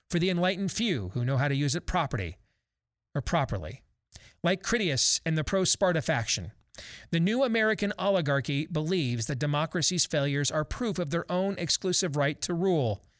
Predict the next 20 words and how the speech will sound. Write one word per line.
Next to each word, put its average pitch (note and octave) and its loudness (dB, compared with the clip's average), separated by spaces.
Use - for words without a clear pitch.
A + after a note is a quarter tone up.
and D3 2
they D#3+ 2
are E3+ 0
happy G3 -2
to G#3 -2
rule F3+ 2
in E3 -2
partnership E3 -2
with C#3+ -2
a C3+ -2
foreign D#3+ 0
power C3 0
that D3 0
will F3 0
help C4 0
them D3 0
destroy D3+ 2
their D3 0
own D3 0
countrymen. A#2+ -2